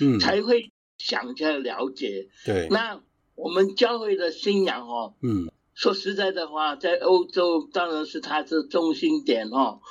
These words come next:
Speaker 1: 对。
Speaker 2: 那我是感觉到哦，呃，
Speaker 1: 嗯。
Speaker 2: 中国文化有中国文化的优点。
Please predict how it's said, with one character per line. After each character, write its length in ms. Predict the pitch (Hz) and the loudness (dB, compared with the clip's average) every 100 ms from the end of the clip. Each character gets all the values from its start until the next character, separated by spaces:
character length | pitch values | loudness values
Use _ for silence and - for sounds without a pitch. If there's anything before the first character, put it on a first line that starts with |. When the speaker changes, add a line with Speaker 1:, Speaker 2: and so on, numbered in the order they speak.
| - | 0
Speaker 1:
对。 220 | 117 98 | 2 4
Speaker 2:
那 400 | 185 180 170 165 - _ 127 | 4 4 2 -2 -4 _ 0
我 220 | 127 135 | 2 4
是 180 | 170 190 | 6 4
感 320 | - 117 123 | 4 -4 0
觉 140 | 131 | 2
到 180 | 135 127 | 2 2
哦， 240 | 120 110 - _ _ | 0 -2 -8 _ _
呃， 300 | 139 139 139 | 2 2 2
Speaker 1:
嗯。 60 | 135 | 0
Speaker 2:
中 240 | 196 190 | 0 2
国 180 | 151 123 | 0 0
文 240 | 127 147 | -2 0
化 340 | 151 160 147 139 | 4 4 4 0
有 160 | 123 | -2
中 220 | 123 165 | 0 0
国 160 | 147 131 | 2 2
文 320 | 120 120 139 | 2 0 0
化 160 | - 143 | 0 0
的 160 | 131 | 0
优 340 | - 208 233 214 | 0 0 -2 -2
点。 340 | 123 104 - | -10 -10 -12